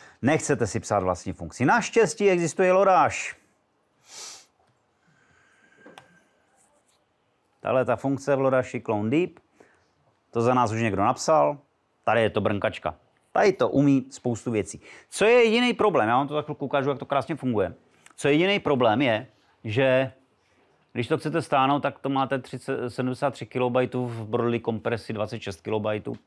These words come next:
ale prostě stahujete něco, jo? Je to hodně velký navýšení kódu, když to tak vezmete, jo? E, jako N P M balíček to má čtyřicet sedm kilobajtů. E, pokud jedete na, e, co nejmenší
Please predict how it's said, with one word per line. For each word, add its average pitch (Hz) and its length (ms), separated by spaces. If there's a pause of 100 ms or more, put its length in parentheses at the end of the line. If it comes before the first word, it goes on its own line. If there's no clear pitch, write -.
ale 147 180
prostě 143 280
stahujete 98 500
něco, 85 320
jo? 123 140
Je 131 80
to 123 180 (540)
hodně 139 340
velký 135 280
navýšení 120 460
kódu, 90 280
když 80 180
to - 80
tak 82 120
vezmete, 78 440 (160)
jo? 85 260 (920)
E, 98 240
jako 117 200
N 135 140
P 135 100
M 131 240
balíček 123 520 (600)
to 110 80
má 107 140
čtyřicet 98 340
sedm 90 280
kilobajtů. 80 480 (2000)
E, 104 680
pokud 123 300
jedete 127 380
na, 107 340 (180)
e, - 40 (1160)
co - 120
nejmenší 110 720